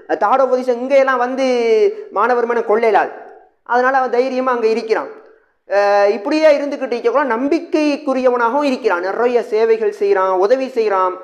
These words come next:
நரசிங்கவர்மனுக்கு. இப்படியே காலம் போகும்போது நரசிங்கவர்மன் பார்க்குறான், "எனக்கு இவ்வளோ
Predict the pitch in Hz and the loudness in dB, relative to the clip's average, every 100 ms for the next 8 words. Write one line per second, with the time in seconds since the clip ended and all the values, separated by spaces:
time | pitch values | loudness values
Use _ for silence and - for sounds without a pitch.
0 | 165 180 214 247 214 202 190 185 175 180 | -6 -4 -4 -6 -2 0 0 -4 0 4
1 | 180 180 - - - - 262 285 294 226 | 4 2 -6 -18 -16 -4 2 4 4 4
2 | 247 262 214 202 175 156 151 202 - - | 4 2 2 0 0 -2 2 2 0 -10
3 | - 190 247 254 247 220 208 196 185 190 | -8 -2 -2 -2 0 0 2 0 0 -2
4 | 175 165 202 - - 170 208 - 202 185 | -4 -6 -6 -10 -6 -2 -2 -4 -12 -2
5 | 285 | 2